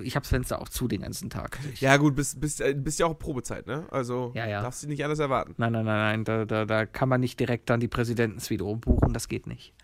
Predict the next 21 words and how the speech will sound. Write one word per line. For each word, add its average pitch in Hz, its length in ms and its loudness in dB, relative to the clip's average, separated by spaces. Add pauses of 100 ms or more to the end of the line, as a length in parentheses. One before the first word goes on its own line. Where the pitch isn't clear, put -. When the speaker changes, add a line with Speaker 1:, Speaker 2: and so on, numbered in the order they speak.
(640)
Speaker 2:
Noch 123 180 -4
nicht. 120 240 -18 (160)
Speaker 1:
Nein. - 280 -6
Speaker 2:
Noch 113 180 -8
nicht. - 200 -16 (200)
Speaker 1:
Übermorgen 120 340 4
Speaker 2:
Muss 101 80 0
die - 60 -4
richtige - 180 -4
Speaker 1:
vielleicht. - 120 -4
Mal - 40 -4 (120)
Speaker 2:
Einstellung 127 260 0
Speaker 1:
gucken. 113 60 -6
Speaker 2:
wahren. 110 400 -8
Ja, 302 200 -8
genau, 262 180 -10
genau, - 220 -16
Speaker 1:
Ja, - 100 -2
ja, - 140 -6 (100)
Speaker 2:
genau. - 220 -6
Speaker 1:
genau. - 120 -10